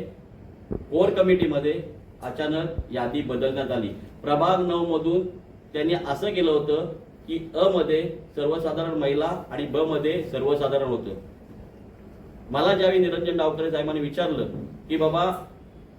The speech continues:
आपल्याला कोण उमेदवार चालेल?" मी त्यांना तेच सांगितलं, "विनोदजी कदम, विवेक गोखले किंवा परिमल भोसले यांच्यापैकी कोण उमेदवार देईल, त्याचं आम्ही प्रामाणिकपणे काम करू." आणि दुसरी म्हणजे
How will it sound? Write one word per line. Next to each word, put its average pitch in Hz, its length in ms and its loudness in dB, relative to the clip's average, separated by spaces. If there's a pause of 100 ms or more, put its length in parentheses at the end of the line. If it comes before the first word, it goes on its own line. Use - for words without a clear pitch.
(120)
आपल्याला 165 460 0 (300)
कोण 208 140 4
उमेदवार 170 420 4
चालेल?" - 240 -4 (320)
मी 160 80 -2
त्यांना 175 220 2
तेच 196 260 0
सांगितलं, 156 380 0
"विनोदजी 165 480 2
कदम, 156 340 0 (480)
विवेक 185 320 2
गोखले 175 320 -4
किंवा 175 160 2
परिमल 170 320 0
भोसले 143 340 0 (360)
यांच्यापैकी 190 480 0
कोण 190 280 2
उमेदवार 175 420 4
देईल, 151 180 2 (220)
त्याचं 147 260 0
आम्ही 165 180 0
प्रामाणिकपणे 151 580 -2
काम 151 280 0
करू." 120 220 0 (540)
आणि 160 180 2
दुसरी 156 320 2
म्हणजे 180 300 4